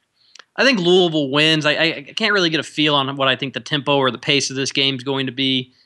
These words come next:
Uh, I don't know if Louisville's defense will, will win out and slow down Notre Dame, or Notre Dame's offensive ability to, to kind of spread teams out and, uh, get what they want, uh, offensively. I don't know if that's gonna win out. I, I do think maybe if whoever wins the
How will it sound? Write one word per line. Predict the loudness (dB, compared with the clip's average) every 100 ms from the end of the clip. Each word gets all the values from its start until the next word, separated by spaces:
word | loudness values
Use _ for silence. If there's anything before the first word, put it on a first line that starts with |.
| _ _
Uh, | -6 -2 0
I | 0
don't | 0
know | -2
if | -2
Louisville's | -2 -2 -2 -2
defense | 0 2 4 2 2
will, | 0 2 2
will | 0 2
win | 4 4
out | 2 0
and | -2
slow | -4 -2
down | 0 0
Notre | -2 0
Dame, | 2 2 2 0 -2
or | -6 -10 _ -6
Notre | -2 0
Dame's | 2 2 0
offensive | 0 0 0 -4 -2 -4 -4 -8
ability | -2 2 2 2 2 2 0 -2
to, | 0 0
to | -2 -6 -2
kind | 0 0
of | -2
spread | -4 0 0 0
teams | -2 -2 0
out | 2 2 2
and, | -2 -10 _ _ -10
uh, | -8 -4
get | -4
what | -4 -2
they | -2
want, | -2 0 -2 -4 _ _ _ -12
uh, | -6 0
offensively. | 0 0 -2 -2 0 0
I |
don't | 0 -2
know | -2
if | 0
that's | 0 0
gonna | -4
win | -2 -2
out. | 0 0 -2 -4
I, | -6 -4
I | -4 -4
do | -6 -6
think | -4
maybe | -2 0 0
if | -4 -8 -8
whoever | 0 0 0
wins | 0 2 2 -2 -6
the | 0 0 0